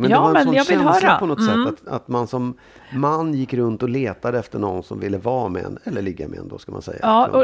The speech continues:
Speaker 2: och skulle det kunna
Speaker 1: Och
Speaker 2: vara... Nu vill jag,
Speaker 1: Ja.
Speaker 2: jag lägger inga värderingar
Speaker 1: Nej,
Speaker 2: i
Speaker 1: nej, nej,
Speaker 2: någonting.
Speaker 1: nej, nej.
Speaker 2: Det är inte intressant om du ljuger. Det vill jag
Speaker 1: Nej,
Speaker 2: verkligen
Speaker 1: nej, jag
Speaker 2: höra.
Speaker 1: ljuger inte.
Speaker 2: Kunde det vara så då, att du gick ut en kväll och tänkte att jag vill ligga med någon,
Speaker 1: Ja.
Speaker 2: liksom?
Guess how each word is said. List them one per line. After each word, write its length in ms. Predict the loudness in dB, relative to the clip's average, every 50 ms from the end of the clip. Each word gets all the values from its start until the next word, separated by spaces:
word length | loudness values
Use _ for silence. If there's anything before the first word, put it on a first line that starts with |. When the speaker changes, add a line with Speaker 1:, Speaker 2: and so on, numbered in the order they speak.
| 2
Speaker 2:
och 60 | 0
skulle 300 | -8 -4 -2 0 0 0
det 60 | 0 -2
kunna 240 | -2 -2 0 2
Speaker 1:
Och 80 | 2 2
Speaker 2:
vara... 320 | 2 2 2 2 0 -2 -4 -8 -8 -6
Nu 160 | -4 -2 -2 0
vill 140 | 0 0
jag, 160 | 2 0 0 -2 -4 -10 -10 -4
Speaker 1:
Ja. 140 | -2 -2 -2 0
Speaker 2:
jag 180 | 0 0 2
lägger 300 | 2 0 -2 -2 -4 -4
inga 220 | -4 -2 -2 -2 -2
värderingar 360 | -2 -2 -2 -2 -2 0 0
Speaker 1:
Nej, 80 | 2
Speaker 2:
i 80 | 2 0
Speaker 1:
nej, 20 |
nej, 100 | 0 0
Speaker 2:
någonting. 400 | 0 0 0 0 0 0 0 0
Speaker 1:
nej, 120 | -2 -6 -10 -14 -20 _ -20 _
nej. 100 | -8 -2 0
Speaker 2:
Det 60 | 0
är 40 | 2
inte 320 | 2 0 0 0 -2 -2 0
intressant 520 | 0 -2 -2 -6 -4 -2 -2 -4 -4 -4
om 100 | -8 -6
du 80 | -4 -2
ljuger. 440 | 0 2 2 2 0 0 -2 -2
Det 120 | 0 0 0
vill 160 | 2 4 6
jag 80 | 6 8
Speaker 1:
Nej, 80 | 6 6 4
Speaker 2:
verkligen 180 | 4 4 4 4 6
Speaker 1:
nej, 100 | 6 6
jag 60 | 6
Speaker 2:
höra. 60 | 6 4 2 -2 -2
Speaker 1:
ljuger 180 | -4 -4 -4 -4
inte. 180 | -4 -6 -6 -2
Speaker 2:
Kunde 300 | 2 2 4 4 4 2
det 80 | 2
vara 220 | 4 4 4 4 2
så 320 | 0 0 0 0 0 0
då, 300 | -2 -4 -2 -2 -2 -2 -4 -8 -18 -10 -2
att 180 | 0 0 0 0
du 100 | 0 -2
gick 240 | 0 0 -2 -2 0
ut 240 | -2 -4 -2 -2 -4
en 80 | -4
kväll 280 | -2 0 0 0 0 0
och 80 | -2 -2
tänkte 480 | -2 -6 -6 -6 -6 -4 -2 -2 -2
att 120 | -2 -2 0
jag 180 | 2 2 2
vill 140 | 0 -2 -4
ligga 360 | -4 -6 -8 -6 -2 -2 -2
med 160 | -2 -4 -8
någon, 200 | -8 -10 -12 -10 -6
Speaker 1:
Ja. 100 | -4 -4
Speaker 2:
liksom? 300 | -2 -2 -4 -8 -10 -10